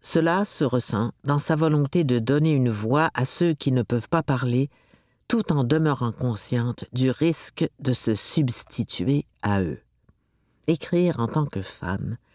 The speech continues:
implique de naviguer dans un état d'enfermement,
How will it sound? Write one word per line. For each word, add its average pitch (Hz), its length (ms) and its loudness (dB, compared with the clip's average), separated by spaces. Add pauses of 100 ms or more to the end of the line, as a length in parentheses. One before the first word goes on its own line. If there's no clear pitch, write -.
(360)
implique 165 480 0
de 127 120 2
naviguer 143 680 2
dans 127 240 0
un 123 120 2
état 131 340 2
d'enfermement, 131 920 2